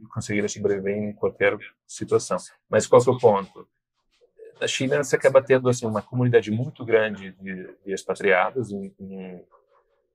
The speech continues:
em Xangai tinha mais de um milhão de expatriados,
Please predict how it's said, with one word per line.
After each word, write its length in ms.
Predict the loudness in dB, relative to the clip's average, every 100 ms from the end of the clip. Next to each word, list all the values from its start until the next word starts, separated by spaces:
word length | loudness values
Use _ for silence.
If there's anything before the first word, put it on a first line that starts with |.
| _ _ -10
em 560 | -6 -6 -6 -8 -10 -14 -18 -20 -12
Xangai 420 | -4 0 2 2
tinha 320 | 0 -4 -4 -2
mais 380 | 0 2 0
de 120 | -2 -8
um 60 |
milhão 240 | -4 -4 -4
de 60 |
expatriados, 840 | -8 -6 -4 0 0 -2 -6 -12